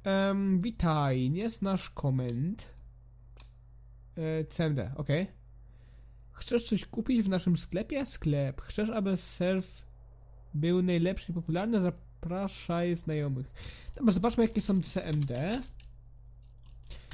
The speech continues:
Komendy gracza. Kolor auto, bla, bla, bla, losowanie.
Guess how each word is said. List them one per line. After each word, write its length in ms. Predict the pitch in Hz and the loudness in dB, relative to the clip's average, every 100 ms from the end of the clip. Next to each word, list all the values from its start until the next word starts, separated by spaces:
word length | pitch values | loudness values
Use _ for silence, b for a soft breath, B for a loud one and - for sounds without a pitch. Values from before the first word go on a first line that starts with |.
| - | -2
Komendy 260 | 170 180 | 2 4
gracza. 440 | 156 135 135 92 - - - - - - - - - | 4 0 -2 -8 -12 -14 -20 -20 -20 -20 -18 -18 -4
Kolor 220 | 156 127 | -2 0
auto, 640 | 170 196 - 185 175 175 | 0 -2 0 2 2 2
bla, 220 | 160 156 156 | 0 -2 -4
bla, 200 | - - | -8 -8
bla, 280 | 175 185 | -6 -2
losowanie. 880 | 180 160 - 147 160 180 202 220 220 | -2 -2 -2 -2 0 0 2 2 2